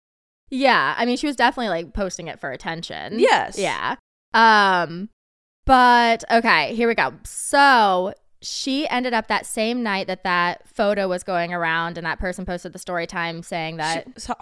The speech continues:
Speaker 2: pause real quick.
Speaker 1: Yeah.
Speaker 2: She could have also been like, "Ooh, I wanna start drama over Britney Spears 'cause she said she was sick, and I'll act like she saw my cousin's baby or something and kissed it that night." She could have
Speaker 1: Yeah.
Speaker 2: just started that.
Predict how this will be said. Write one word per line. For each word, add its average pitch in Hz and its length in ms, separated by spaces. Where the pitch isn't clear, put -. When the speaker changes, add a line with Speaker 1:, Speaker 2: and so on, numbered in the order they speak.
Speaker 2:
pause 233 280
real 254 120
quick. 311 160
Speaker 1:
Yeah. 208 240
Speaker 2:
She 330 240
could 349 140
have 294 160
also 214 320
been 196 220
like, 175 240
"Ooh, 240 300
I 208 180
wanna 240 260
start 196 560
drama 208 300
over 190 160
Britney 185 180
Spears 214 260
'cause 196 120
she - 120
said 202 220
she 190 120
was 175 120
sick, 233 240
and 190 100
I'll 185 120
act 202 180
like 190 140
she 190 160
saw 196 240
my 170 260
cousin's 190 340
baby 196 320
or 156 80
something 165 340
and 131 80
kissed - 280
it 165 80
that 170 100
night." 165 180
She - 240
could - 140
have - 120
Speaker 1:
Yeah. - 40
Speaker 2:
just 247 140
started 233 320
that. - 160